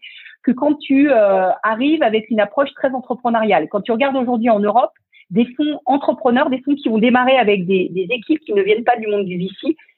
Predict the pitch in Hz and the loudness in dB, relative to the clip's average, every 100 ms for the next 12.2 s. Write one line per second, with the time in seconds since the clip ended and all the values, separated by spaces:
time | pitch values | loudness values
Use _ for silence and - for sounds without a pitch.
0 | - 214 247 - - - 233 - 240 247 | 0 2 2 0 -10 -4 -2 0 -2 0
1 | 202 175 180 190 156 151 _ _ _ _ | 2 4 4 4 2 0 _ _ _ _
2 | - 165 170 233 233 226 _ 185 240 247 | -4 -2 -2 0 0 -2 _ -6 0 0
3 | 247 240 233 233 226 233 196 226 220 - | 2 2 2 0 -2 -2 0 2 0 -4
4 | 190 151 180 - 190 180 277 302 208 175 | -4 -4 -4 -2 -2 0 -2 -2 -2 -4
5 | 175 190 190 220 262 175 185 - 233 - | -6 0 0 2 0 0 -2 -2 -4 -2
6 | 247 220 196 208 - - 269 240 190 175 | -2 -2 0 -2 -2 0 0 2 2 2
7 | - - - - 175 170 233 247 202 156 | -2 -20 -10 -2 0 2 2 2 2 0
8 | - - - - 214 302 339 311 294 294 | -4 -20 -6 -4 0 2 4 4 2 0
9 | 311 285 247 247 294 240 233 226 226 220 | 0 0 0 0 -2 -2 -2 0 0 -2
10 | 226 - 254 220 - 220 202 - _ _ | -4 -2 -4 -2 -2 0 0 -4 _ _
11 | _ _ - 240 247 196 190 208 196 180 | _ _ 0 0 2 -2 0 2 4 4
12 | 165 | 2